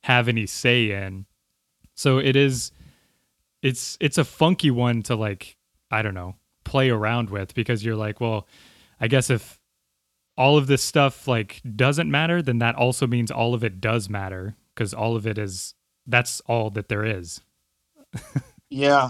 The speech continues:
Speaker 2: Um, I don't, I have, uh, this is extremely unscientific. Um, but, uh, I mean, I have this method of, I, I,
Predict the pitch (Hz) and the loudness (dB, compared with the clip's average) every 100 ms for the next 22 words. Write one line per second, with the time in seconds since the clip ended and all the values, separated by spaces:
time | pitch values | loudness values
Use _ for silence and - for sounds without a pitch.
0 | - 156 180 175 170 170 240 220 170 233 | 0 2 4 2 0 0 2 0 2 2
1 | 240 233 214 180 170 147 175 165 139 131 | 2 2 2 2 0 0 -4 -6 -8 -8
2 | 127 135 - _ - - 165 156 139 127 | -8 -8 -10 _ -8 4 6 8 6 4
3 | 120 120 113 107 107 104 98 95 _ _ | 4 4 4 2 -2 -2 -4 -4 _ _
4 | - - - 123 120 110 104 107 _ - | -20 -20 2 6 6 6 2 -2 _ -20
5 | - 147 151 147 143 139 135 - 156 190 | -8 6 8 8 8 8 8 6 4 4
6 | 190 160 170 220 262 247 220 165 160 175 | -2 0 2 4 2 0 -4 -2 -2 -2
7 | 202 202 196 151 156 151 135 - 147 165 | -2 -2 -2 0 2 0 -2 -4 -4 -4
8 | 147 - 147 | -10 -8 -6